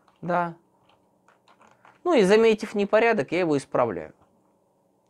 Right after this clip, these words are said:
Но, как вы понимаете, еще раз, вот это некий такой сортирующий проход. Я отказался от него в прошлый раз,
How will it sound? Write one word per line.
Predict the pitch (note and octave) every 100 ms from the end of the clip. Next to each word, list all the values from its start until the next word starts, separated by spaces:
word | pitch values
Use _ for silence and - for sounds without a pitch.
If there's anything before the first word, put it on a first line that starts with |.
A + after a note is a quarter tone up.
| _ _ _ _ _ _ _ _ _ _ - - -
Но, | C#3
как | E3+ A3+
вы | G#3+
понимаете, | G#3 G3+ G#3+ D4+ D4+ G#3
еще | - D#3
раз, | C3
вот | C#3 -
это | B3+ D4 C#3+ - - -
некий | E3+ B3+ -
такой | G3 F3+ G#3+
сортирующий | F3+ - G#3+ G3+ G3+ G#3 B3 A#3 - A#3+
проход. | G#3+ A3+ B3+ - A3+ D3+ - -
Я | D3 G3
отказался | - F#3 A#3 A#3 D4 B3+ -
от | E3 F3
него | F#3+ E3
в |
прошлый | - E3+ - G#3+
раз, | B3 D3+ - -